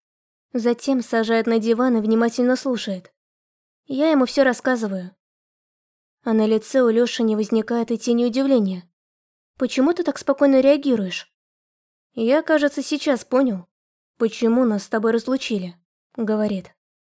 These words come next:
"И почему?" "Я давно знал, что ты не родная". "Откуда?" удивляюсь я. "Не так давно".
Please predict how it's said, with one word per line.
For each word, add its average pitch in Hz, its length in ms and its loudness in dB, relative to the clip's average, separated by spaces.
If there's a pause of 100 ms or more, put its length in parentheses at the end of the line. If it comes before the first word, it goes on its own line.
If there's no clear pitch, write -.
(100)
"И 226 140 -4
почему?" 214 640 -2 (1080)
"Я 220 220 0
давно 254 340 2
знал, 202 220 -2
что 220 180 -6
ты 220 100 0
не 214 120 0
родная". 220 480 -2 (680)
"Откуда?" 294 600 0 (380)
удивляюсь 233 640 0
я. 190 180 -8 (600)
"Не 208 200 -2
так 214 260 -6
давно". 208 460 -2